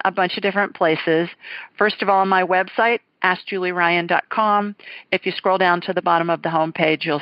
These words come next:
see all this call-in information. And right next to that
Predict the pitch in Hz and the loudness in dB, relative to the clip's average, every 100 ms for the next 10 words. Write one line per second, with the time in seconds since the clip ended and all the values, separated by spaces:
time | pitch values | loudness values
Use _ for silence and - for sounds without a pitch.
0 | - 156 151 151 147 - - 160 151 151 | -2 0 2 2 0 -2 -2 0 2 0
1 | 147 151 147 139 - 170 190 - _ _ | 0 0 2 2 2 0 -2 -12 _ _
2 | _ _ _ - 214 262 269 - 247 - | _ _ _ -2 0 2 0 0 -2 -4
3 | - - 202 180 - | -6 -4 0 2 0